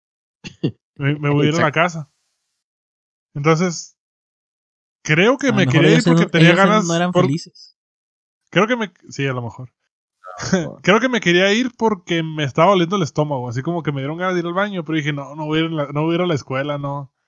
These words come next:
Speaker 2: Ustedes saben lo que pasa cuando los alumnos van a la
Speaker 3: Obviamente,
Speaker 2: escuela,
Speaker 3: los baños de la escuela
Speaker 2: al
Speaker 3: están
Speaker 2: baño, ¿no?
Speaker 3: prohibidos.
Speaker 2: Sí. Y dije, "Bueno, sí llego a la casa."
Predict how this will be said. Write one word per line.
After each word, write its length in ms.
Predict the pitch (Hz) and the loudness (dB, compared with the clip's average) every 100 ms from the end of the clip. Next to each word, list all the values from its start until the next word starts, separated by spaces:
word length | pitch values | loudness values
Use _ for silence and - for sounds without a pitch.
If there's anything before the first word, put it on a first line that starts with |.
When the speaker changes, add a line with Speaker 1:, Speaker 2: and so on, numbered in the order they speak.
| _ _ _ _ _ _ _ _ | _ _ _ _ _ _ _ _
Speaker 2:
Ustedes 320 | 170 151 208 | -6 0 2
saben 240 | 185 165 170 | 4 4 2
lo 80 | 165 | -2
que 100 | 147 | -2
pasa 240 | 147 147 | -2 -2
cuando 220 | 156 151 139 | -4 -4 -4
los 140 | 120 | -2
alumnos 280 | 127 131 143 | -4 -4 -4
van 140 | 147 | -2
a 40 | 160 | 0
la 40 | |
Speaker 3:
Obviamente, 240 | 180 156 143 | 0 0 -2
Speaker 2:
escuela, 160 | 143 139 | -2 -2
Speaker 3:
los 60 | |
baños 240 | 135 170 175 | -2 -4 -4
de 80 | 139 | -6
la 40 | |
escuela 180 | 120 127 | -4 -4
Speaker 2:
al 40 | 127 | 0
Speaker 3:
están 140 | 127 | 0
Speaker 2:
baño, 180 | 127 120 | 0 -4
¿no? 60 | 113 | -4
Speaker 3:
prohibidos. 760 | 139 127 117 - - - - _ _ _ _ _ | -6 -8 -14 -20 -20 -20 -20 _ _ _ _ _
Speaker 2:
Sí. 300 | 131 123 110 _ _ - 170 | -10 -8 -10 _ _ -12 0
Y 120 | 208 | 2
dije, 240 | 220 185 | 4 2
"Bueno, 360 | 175 262 254 190 _ _ | 0 -2 -4 -10 _ _
sí 120 | - | 0
llego 200 | 196 196 | 2 4
a 20 | |
la 120 | 196 151 | 2 0
casa." 260 | 143 - | -6 -10